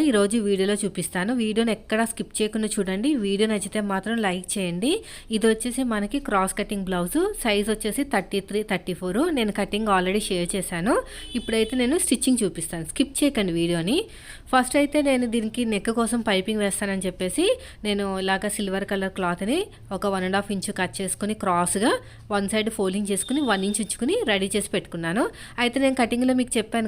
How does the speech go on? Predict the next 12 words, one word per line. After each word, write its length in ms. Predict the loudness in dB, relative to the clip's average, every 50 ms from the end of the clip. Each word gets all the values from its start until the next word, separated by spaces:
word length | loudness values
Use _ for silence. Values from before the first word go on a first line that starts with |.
| 0
కదా, 180 | 0 0 2 0 2 2 2
నాకు 200 | 0 0 0 -2 -4
ఇక్కడ 180 | -4 -2 -2 -2 -2 0
బోర్డర్ 340 | 0 0 0 2 2 2 2 2
అనేది 240 | 0 0 0 2 2 4 4 4
ఇలాగా 300 | 2 2 2 2 2 2 0 0 -4 -8 -8 -8
మనకి 220 | -6 -6 -4 -6 -4
అక్కడక్కడ 340 | -4 -4 -4 -4 -4 -4 -4 -4
చెమ్కీలు 340 | -4 -4 -4 -4 -2 -4 -4
వచ్చినాయి 260 | -4 -4 -8 -8 -6 -6 -2
కదా, 140 | 0 0 0 0 -2 -6 -14 -16 -6 -2 0
అవనేది 440 | 2 2 2 2 2 0 0 2